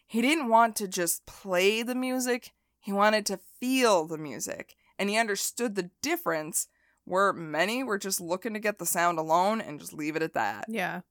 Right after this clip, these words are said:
Speaker 1: That wasn't good enough for Jimmy. He's like, "No, yeah, that sounds fine, but it doesn't feel right."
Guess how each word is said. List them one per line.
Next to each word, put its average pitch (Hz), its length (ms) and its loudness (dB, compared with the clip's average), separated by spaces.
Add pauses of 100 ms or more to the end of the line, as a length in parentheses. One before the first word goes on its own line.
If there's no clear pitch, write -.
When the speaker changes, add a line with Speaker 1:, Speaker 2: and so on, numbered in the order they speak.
(260)
Speaker 1:
That - 180 8
wasn't 220 280 0
good 185 160 4
enough 156 240 -4
for - 100 -10
Jimmy. 170 300 -14
He's 170 260 -6
like, 151 220 -4
"No, 170 580 0
yeah, 190 220 6
that 185 200 4
sounds 190 440 4
fine, 220 280 4
but 175 120 -6
it 156 80 -14
doesn't 180 320 -2
feel 185 460 0
right." - 400 -2